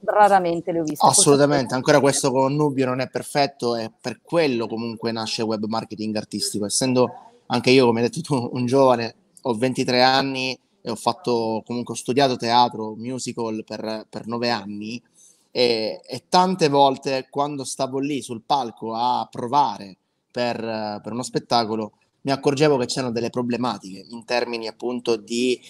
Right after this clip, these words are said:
Speaker 2: eh, comunicazione, in termini anche di valori dell'artista, perché molto spesso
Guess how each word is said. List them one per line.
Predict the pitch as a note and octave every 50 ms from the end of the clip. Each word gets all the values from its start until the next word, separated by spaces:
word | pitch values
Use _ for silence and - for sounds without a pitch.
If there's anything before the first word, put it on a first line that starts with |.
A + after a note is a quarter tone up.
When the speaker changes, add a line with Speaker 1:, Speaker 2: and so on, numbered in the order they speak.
| - - - _
Speaker 2:
eh, | - - B2 A#2+ A2+ A2 G#2+ A2 A2+ - - - - - -
comunicazione, | - C#3+ C#3+ D3+ D#3 D3 C3+ C3 C3+ - - - F#3 F#3+ G#3 G#3 F3+ C#3
in | B2 A#2 A#2+
termini | - - E3 E3+ E3+ D#3+ C#3 B2+ B2
anche | C3 D3 E3 F3 F3+ F3 - - C#3 B2+ A#2
di | A2 C#3 D3+ D#3 D#3 D#3 - - B2
valori | A#2 C3 C3+ E3 G#3 G#3 E3 B2+ A2 G2 F#2 -
dell'artista, | - A#2+ A#2 A#2 A2+ - - - G#2+ - - - G#2
perché | F#2 A#2+ - -
molto | C#3+ D#3+ E3+ E3 - E3+
spesso | D#3+ - - G#3 G3+ - - - E3+ D#3 C#3 -